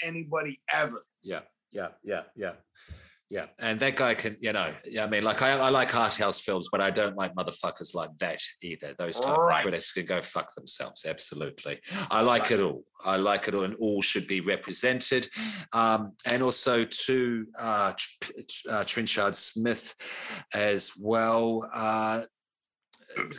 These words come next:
Speaker 2: c-, uh, I did like that Tarantino, um, dedicated the opening premiere t-, of Kill Bill to him, as well as to say, "Fuck you" to the Australian film industry for people like Bill Ellis as well, 'cause a lot of
Speaker 1: That
Speaker 2: it's made up of people like him.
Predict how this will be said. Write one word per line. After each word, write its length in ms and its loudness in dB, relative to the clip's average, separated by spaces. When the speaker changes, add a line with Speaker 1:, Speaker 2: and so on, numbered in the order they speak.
Speaker 2:
c-, 140 2
uh, 80 0
I 280 4
did 200 0
like 160 4
that 120 0
Tarantino, 920 2
um, 300 -2
dedicated 520 -2
the 140 0
opening 560 -2
premiere 420 2
t-, 160 -2
of 180 -2
Kill 200 0
Bill 360 0
to 160 2
him, 240 0
as 140 0
well 160 4
as 120 0
to 80 -4
say, 240 0
"Fuck 460 -6
you" 180 0
to 140 -2
the 100 -2
Australian 600 0
film 560 2
industry 440 2
for 260 2
people 460 -2
like 240 2
Bill 320 2
Ellis 560 0
as 320 0
well, 180 -4
'cause 160 2
a 40 6
lot 200 6
of 120 6
Speaker 1:
That 80 4
Speaker 2:
it's 160 -2
made 220 4
up 180 2
of 160 0
people 340 -2
like 260 0
him. 120 -8